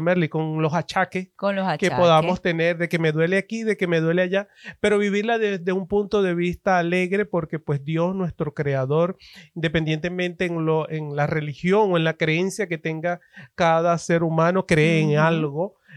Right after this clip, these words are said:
Speaker 1: pero ese ser supremo con el, del cual ustedes creen los mantiene aquí,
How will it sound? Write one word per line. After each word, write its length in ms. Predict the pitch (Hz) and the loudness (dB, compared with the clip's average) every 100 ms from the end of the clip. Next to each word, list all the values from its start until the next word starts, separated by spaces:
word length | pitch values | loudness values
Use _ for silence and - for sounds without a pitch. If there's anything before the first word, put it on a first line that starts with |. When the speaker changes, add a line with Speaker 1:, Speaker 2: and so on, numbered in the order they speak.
| - | -4
Speaker 1:
pero 280 | 165 156 151 | -2 0 0
ese 320 | 151 - 180 | -2 -2 -4
ser 240 | 160 175 165 | 0 -2 -2
supremo 720 | - 175 - 208 214 143 127 | -6 -6 -2 0 0 -4 -8
con 300 | _ 143 147 | _ -6 -4
el, 460 | 143 139 135 131 139 | -4 -6 -8 -10 -10
del 260 | 151 147 - | -4 -4 0
cual 240 | 156 175 | 0 0
ustedes 320 | 170 165 165 | 0 -2 -2
creen 300 | - 170 170 | -2 -2 0
los 120 | 165 160 - | 0 -2 -6
mantiene 540 | 151 147 143 175 233 | -4 -2 -2 -6 -6
aquí, 320 | 233 - 196 | -10 -14 -14